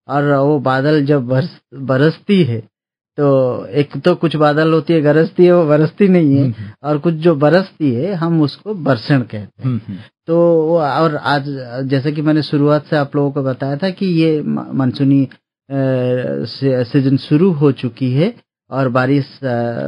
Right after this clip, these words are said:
Speaker 1: कहीं जोर पे हुई है। आपको ये भी पता होगा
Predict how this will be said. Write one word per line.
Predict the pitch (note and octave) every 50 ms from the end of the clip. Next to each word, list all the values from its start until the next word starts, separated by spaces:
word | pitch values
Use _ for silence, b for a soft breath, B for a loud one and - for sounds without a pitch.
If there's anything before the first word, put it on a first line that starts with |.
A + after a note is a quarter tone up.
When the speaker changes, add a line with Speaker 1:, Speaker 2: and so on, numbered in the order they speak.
| C#2+ C#2+ -
Speaker 1:
कहीं | C3+ - C3 C3 C3+ C3+ C3+ B2+ - - - - A2 B2+ B2+ - - - C3 B2
जोर | A#2 - C#3+ D3+ E3 F3+ E3+
पे | E3 - F3
हुई | D#3 C#3 C#3+ D3
है। | D3+ D#3+
आपको | D3 C#3 - - C#3 C3 B2+ B2+ B2+ B2 A#2
ये | C3 C3+ C3+
भी | C3 D3+ D#3+
पता | C#3+ C#3+ B2+ C3+ C3+
होगा | B2+ C3 B2+ B2 C3 B2+